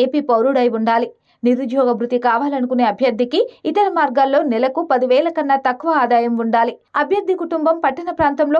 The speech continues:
పదిహేను వందల చదరపు అడుగుల స్థలం లేదా గ్రామీణ ప్రాంతంలో ఐదు ఎకరాల కంటే తక్కువ వ్యవసాయ భూమి కలిగి ఉండాలి. అంతేకాదు, అభ్యర్థి లేదా కుటుంబ సభ్యులు ప్రభుత్వ ఉద్యోగం లేదా పెన్షన్ పొందేవారై ఉండరాదు. అభ్యర్థి మరే ఇతర ప్రభుత్వ నిరుద్యోగ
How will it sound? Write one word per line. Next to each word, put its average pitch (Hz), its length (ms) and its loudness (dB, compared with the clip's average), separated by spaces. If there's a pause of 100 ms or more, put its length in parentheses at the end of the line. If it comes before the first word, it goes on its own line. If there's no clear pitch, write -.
పదిహేను 269 380 2
వందల 302 300 -2
చదరపు 294 380 0
అడుగుల 262 320 0
స్థలం 254 280 0 (320)
లేదా 269 300 4
గ్రామీణ 262 380 -2 (100)
ప్రాంతంలో 254 420 0 (140)
ఐదు 247 180 2 (100)
ఎకరాల 311 380 -2
కంటే 269 320 0
తక్కువ 262 280 0
వ్యవసాయ 294 420 0
భూమి 254 240 2
కలిగి 220 320 0
ఉండాలి. 233 280 0 (360)
అంతేకాదు, 285 460 0 (180)
అభ్యర్థి 302 420 -2
లేదా 247 260 2
కుటుంబ 302 240 0 (120)
సభ్యులు 262 300 0 (280)
ప్రభుత్వ 330 480 0
ఉద్యోగం 320 480 -2
లేదా 262 260 2
పెన్షన్ 302 400 -4
పొందేవారై 247 540 2 (100)
ఉండరాదు. 240 400 0 (400)
అభ్యర్థి 277 460 0 (360)
మరే 294 160 4 (100)
ఇతర 415 260 -6
ప్రభుత్వ 349 400 0
నిరుద్యోగ 320 440 -2